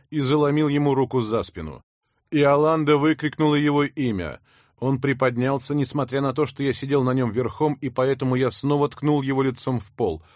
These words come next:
так, чтобы разбить ему нос, а затем встал между ними и дверью. «Хватит», — сказал я, — «ты готов успокоиться?» Я не собираюсь причинять ей вред. Он сильнее, так что рано или поздно одолеет меня, если я не сломаю ему руку.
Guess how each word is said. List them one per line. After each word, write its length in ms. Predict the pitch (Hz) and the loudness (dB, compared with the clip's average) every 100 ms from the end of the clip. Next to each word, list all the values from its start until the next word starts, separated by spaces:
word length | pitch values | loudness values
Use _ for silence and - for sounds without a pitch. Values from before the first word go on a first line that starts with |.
| _ _ | _ _
так, 220 | - 120 120 | -6 -4 -4
чтобы 260 | - 131 | -4 -2
разбить 460 | 127 123 120 123 123 | 0 0 -2 -4 -2
ему 180 | 127 131 | 0 0
нос, 380 | 117 78 - - _ _ _ | -2 -4 -10 -16 _ _ _
а 100 | 117 | -4
затем 340 | 123 131 170 151 | -2 -2 -2 -4
встал 300 | - 143 143 | -4 -2 2
между 300 | 139 117 131 | 0 0 0
ними 300 | 131 135 135 | 2 2 0
и 160 | 135 | -4
дверью. 520 | 123 98 82 65 55 - _ _ _ | -6 -4 -4 -6 -14 -20 _ _ _
«Хватит», — 640 | - 82 95 117 98 78 | -14 -8 -4 -4 -4 -10
сказал 400 | - 73 64 62 | -12 -12 -12 -14
я, — 160 | 58 - - | -16 -20 -12
«ты 100 | 104 | -4
готов 440 | 117 110 170 147 | -2 0 0 0
успокоиться?» 840 | 101 - 95 85 76 - - - _ _ _ _ | -4 -6 -8 -8 -8 -10 -14 -16 _ _ _ _
Я 260 | - 82 123 | -14 -4 -2
не 80 | 151 | 0
собираюсь 540 | - 151 131 135 135 | -2 0 2 2 0
причинять 580 | - 139 135 143 123 - | -4 -4 -2 0 0 -2
ей 160 | 131 135 | -2 0
вред. 400 | 123 101 - - _ _ _ _ | 0 -2 -6 -14 _ _ _ _
Он 220 | 123 139 | 0 0
сильнее, 640 | 143 156 156 160 120 82 | 0 0 0 2 0 -2
так 240 | 71 117 110 | -4 -6 -4
что 180 | - 131 | -2 0
рано 180 | 139 | 2
или 140 | 147 143 | 2 0
поздно 400 | 123 151 127 139 | 0 0 2 0
одолеет 640 | 135 127 143 160 160 123 | 0 0 2 2 2 0
меня, 220 | 127 127 | 0 0
если 340 | 131 135 127 131 | 0 0 -2 -2
я 140 | 139 | 0
не 100 | 143 | 0
сломаю 460 | 123 135 143 139 131 | -2 -2 0 0 0
ему 260 | 131 135 | 0 2
руку. 380 | 131 98 - 71 | 0 -2 -6 -14